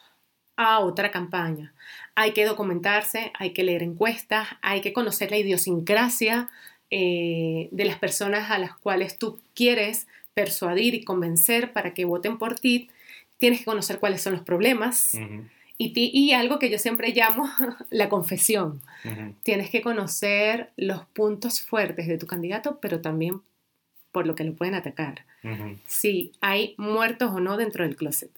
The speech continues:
Speaker 2: Sí.
Speaker 1: Eso hay que saberlo también. Del, del, del candidato o del partido o de la gestión. Depende de lo que, de lo, a qué vamos.
Speaker 2: Ujú.
Speaker 1: Hay que saber muy bien a qué vamos en esa campaña.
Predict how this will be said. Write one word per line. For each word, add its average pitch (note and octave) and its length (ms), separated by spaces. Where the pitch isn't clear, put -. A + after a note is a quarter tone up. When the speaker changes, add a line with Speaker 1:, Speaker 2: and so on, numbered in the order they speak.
Speaker 2:
Sí. - 220
Speaker 1:
Eso A3+ 220
hay A3 40
que G#3 80
saberlo E3+ 380
también. - 300
Del, F3+ 380
del, F#3+ 340
del F3+ 220
candidato G3 680
o F#3 100
del D#3+ 160
partido A3+ 460
o G3+ 100
de E3+ 80
la D#3+ 100
gestión. D3+ 680
Depende F3+ 580
de F3+ 200
lo E3 140
que, E3 280
de G3 80
lo, A3 220
a G#3+ 160
qué G3 100
vamos. F3 580
Speaker 2:
Ujú. A2+ 320
Speaker 1:
Hay G3 120
que A#3+ 100
saber A#3+ 260
muy A#3+ 140
bien C4 300
a G3+ 120
qué G3+ 140
vamos G3+ 480
en F#3 140
esa F3+ 240
campaña. D#3+ 540